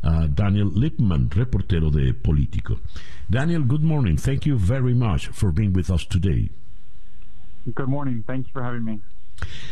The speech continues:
Speaker 1: Daniel, after the s-, decision of the Supreme Court yesterday,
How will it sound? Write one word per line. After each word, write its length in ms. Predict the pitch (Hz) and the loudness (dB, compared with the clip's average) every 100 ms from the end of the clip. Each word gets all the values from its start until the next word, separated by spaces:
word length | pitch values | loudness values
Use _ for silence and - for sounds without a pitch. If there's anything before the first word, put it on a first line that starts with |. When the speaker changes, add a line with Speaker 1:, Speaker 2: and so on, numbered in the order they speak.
| - - - | 0 0 0
Speaker 1:
Daniel, 420 | 170 196 185 160 - | 2 2 2 0 0
after 500 | 135 131 - 135 110 | 0 0 0 0 2
the 680 | 120 113 110 107 101 98 | 2 2 2 2 2 2
s-, 180 | 85 - | 0 0
decision 640 | 95 101 - 131 - 107 | 2 2 2 0 2 2
of 100 | 98 | 2
the 140 | 78 95 | 2 0
Supreme 400 | 110 - 143 117 | 0 0 0 0
Court 360 | - 107 71 | 2 0 2
yesterday, 680 | 67 69 87 - 78 73 69 | 2 4 2 2 0 2 2